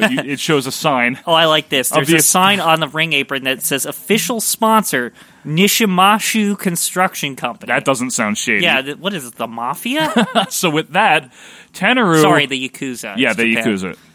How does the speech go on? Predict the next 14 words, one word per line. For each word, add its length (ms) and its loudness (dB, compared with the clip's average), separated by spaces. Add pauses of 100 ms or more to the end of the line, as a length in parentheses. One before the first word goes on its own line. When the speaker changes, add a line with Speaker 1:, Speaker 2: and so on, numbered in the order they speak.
(120)
Speaker 1:
<clears throat> 600 2
The, 100 2
Tenryu 800 2 (420)
hits 240 -2
his 140 -2
crappy-ass 640 0
powerbomb 540 2
again 460 0 (460)
for 80 -20 (120)
Speaker 2:
For 40 2
Speaker 1:
the 60 2
Speaker 2:
the 60 -2
Speaker 1:
win. 340 2
Speaker 2:
win. 60 -14